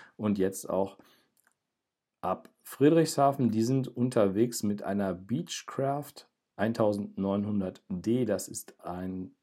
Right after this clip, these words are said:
Propellerflugzeug, wie man hier in dem Bild sehen kann.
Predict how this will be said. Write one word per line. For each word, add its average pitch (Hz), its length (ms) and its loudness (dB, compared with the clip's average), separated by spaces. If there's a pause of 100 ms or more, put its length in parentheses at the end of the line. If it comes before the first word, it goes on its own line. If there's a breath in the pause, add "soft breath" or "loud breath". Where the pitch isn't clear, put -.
Propellerflugzeug, 95 1080 -4 (460 loud breath)
wie 95 100 -6
man 87 180 -2
hier 95 340 -2
in 85 160 -6
dem 80 380 -2 (100)
Bild 95 500 2
sehen 98 380 -2
kann. 80 240 -12